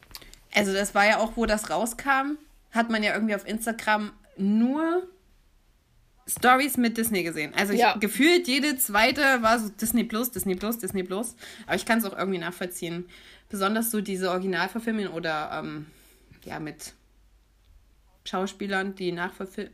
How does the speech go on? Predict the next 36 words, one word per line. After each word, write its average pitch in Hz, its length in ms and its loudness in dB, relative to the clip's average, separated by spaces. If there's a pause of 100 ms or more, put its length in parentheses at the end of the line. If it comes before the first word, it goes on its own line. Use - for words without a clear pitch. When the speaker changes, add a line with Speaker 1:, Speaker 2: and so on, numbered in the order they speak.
(120)
Speaker 1:
Verfilmungen 226 1000 -4
von 175 260 -6
den 175 160 -8
Disney-Filmen. 202 1120 -8
Oh, 151 160 -12
was - 140 -16
ist - 140 -16
denn 165 100 -10
jetzt 165 180 -14
grad 160 140 -14
los? 151 180 -12 (1040)
Du 240 100 2
weißt, 240 220 6
was 226 160 4
ich 196 120 0
meine. 226 360 6 (560)
<laughs> 415 500 0
Die 247 200 0
sind 202 140 0
eigentlich 185 280 -2
ziemlich 180 260 -6
cool. 180 240 -2 (340)
Ja. 165 160 -10 (560)
Und 240 140 4
ich 269 100 -2
find 339 240 0
auch, 294 240 0
was 214 180 0
ich 269 160 -10 (540)
vielleicht 151 420 -10
nicht 175 200 -4
jeder 156 180 -4
nachvollziehen 185 440 -6
kann, 226 180 -4 (100)
aber 180 580 -4
tatsächlich 220 840 -8